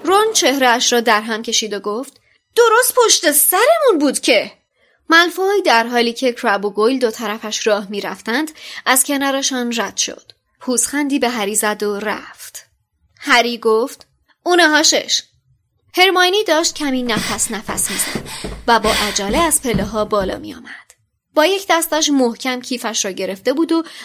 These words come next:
با دست دیگر ظاهراً چیزی را توی یقهٔ ردایش می‌کرد. رون گفت: «چطوری این کارو کردی؟» هرماینی به آنها پیوست و گفت: «چی کار؟ همین الان درست پشت سرمون بودی،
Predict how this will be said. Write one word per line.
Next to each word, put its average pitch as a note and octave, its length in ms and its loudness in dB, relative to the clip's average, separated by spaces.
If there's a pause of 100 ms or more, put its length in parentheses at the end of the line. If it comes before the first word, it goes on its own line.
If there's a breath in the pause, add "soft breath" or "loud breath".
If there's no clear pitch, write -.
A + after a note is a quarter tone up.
(100)
با C#4+ 180 4
دست E4 340 2
دیگر A#3 500 -2
ظاهراً C#4 560 0
چیزی E4+ 580 0
را D4+ 140 0
توی C4 200 -6
یقهٔ G#3 640 -2
ردایش G3+ 540 -6
می‌کرد. - 540 -16 (880)
رون G#3+ 400 0
گفت: A3 520 -2 (600)
«چطوری G#4 680 2
این C5 280 4
کارو C#4+ 300 4
کردی؟» A#3 640 -4 (680)
هرماینی E4 560 2
به C4+ 100 4
آنها G#3 320 -2
پیوست G3 440 -4
و F#3+ 60 -8
گفت: F#3 360 -8 (380)
«چی - 200 4
کار؟ B3 420 -2 (560)
همین G4+ 400 4
الان E4+ 240 4
درست F#4+ 300 2
پشت D4+ 280 4
سرمون E4 500 4
بودی، G#3+ 340 -4